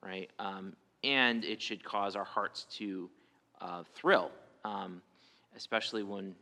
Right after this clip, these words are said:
as we think about and we sing, that's why God's given us music, so that we can sing about his greatness. So, towards that end, let's go ahead and pray for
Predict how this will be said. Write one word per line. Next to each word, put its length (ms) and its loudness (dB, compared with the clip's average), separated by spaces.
as 140 -12
we 100 -10
think 240 -8
about 300 2
and 60 -10
we 60 -8
sing, 440 -6
that's 180 -10
why 80 -6
God's 260 -6
given 200 -8
us 160 -10
music, 420 -8
so 140 -14
that 120 -12
we 60 -14
can 160 -16
sing 300 -12
about 260 -18
his 160 -18
greatness. 720 -18
So, 100 -20
towards 180 4
that 140 12
end, 180 12
let's 120 2
go 100 8
ahead 140 6
and 80 2
pray 320 8
for 500 2